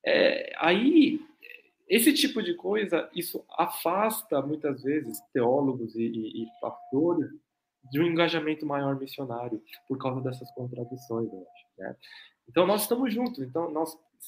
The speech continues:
precisamos primar pela verdade e entender que, ah, nós sim precisamos levar o evangelho a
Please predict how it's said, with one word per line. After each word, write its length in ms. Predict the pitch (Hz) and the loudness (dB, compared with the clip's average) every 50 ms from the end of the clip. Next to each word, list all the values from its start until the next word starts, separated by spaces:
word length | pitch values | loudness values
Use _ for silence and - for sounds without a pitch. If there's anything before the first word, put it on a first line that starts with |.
| - _ _ | -20 _ _
precisamos 580 | - 156 147 - - 123 151 170 170 156 - - | 2 2 2 2 0 -2 -2 -2 -2 -4 -6 -8
primar 520 | _ - 156 151 139 135 135 131 127 - | _ -2 0 0 2 2 2 0 0 0
pela 220 | 135 123 123 123 | -2 -2 0 0
verdade 680 | 117 135 139 131 98 92 87 92 - - 233 269 247 - _ _ _ _ _ _ _ _ _ - - _ - | 0 0 0 -2 -2 -6 -8 -8 -6 -4 -4 -4 -4 -6 _ _ _ _ _ _ _ _ _ -20 -16 _ -2
e 220 | 135 131 143 170 | 0 2 2 2
entender 460 | 190 190 - 311 311 302 - 196 202 | 2 2 4 4 4 4 4 4 2
que, 440 | - - - 196 170 - - - - - _ _ _ _ _ _ _ _ - | 2 0 0 0 2 0 0 -4 -12 -20 _ _ _ _ _ _ _ _ 2
ah, 560 | 147 139 139 135 135 135 131 117 - - - _ _ _ _ _ 143 | 4 6 6 6 6 4 2 0 -2 -6 -14 _ _ _ _ _ -6
nós 240 | 143 170 208 226 | -4 -2 -2 -2
sim 260 | 220 - - 214 247 233 | -2 -2 -2 -2 -2 -4
precisamos 600 | 240 175 - - _ - 151 170 202 175 131 147 | -4 -6 -10 -10 _ 0 0 0 2 0 2 4
levar 340 | 160 160 151 151 139 151 | 4 4 4 4 2 2
o 40 | 147 | 2
evangelho 600 | 139 131 135 123 113 120 120 131 135 131 117 - _ _ - | 0 0 -2 -4 -4 -6 -6 -6 -6 -6 -8 -12 _ _ -14
a 80 | - | -14